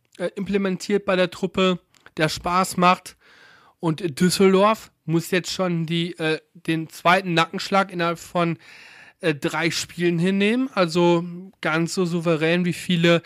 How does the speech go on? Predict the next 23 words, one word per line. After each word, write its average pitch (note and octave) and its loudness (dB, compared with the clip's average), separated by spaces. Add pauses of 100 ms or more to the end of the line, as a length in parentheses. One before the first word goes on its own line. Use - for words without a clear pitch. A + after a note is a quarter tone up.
(400)
Düsseldorfer F3+ 2
Fans F3+ 0
es - -4
schon E3+ 0
prognostiziert F3+ -2
haben, G3 0
dass F3 -2
sie - -18
vielleicht D#3+ -6
durchmarschieren, F3+ -2 (360)
ist G3 -4
es F#3+ -2
nicht. A3+ 4 (480)
Das - -18
macht E3 0
auch E3+ 2
diese D3+ -4
zweite E3+ -2
Liga D#3+ 2
aus. E3 0
Also D3 -4
gefühlt E3+ -6
kann D#3+ -2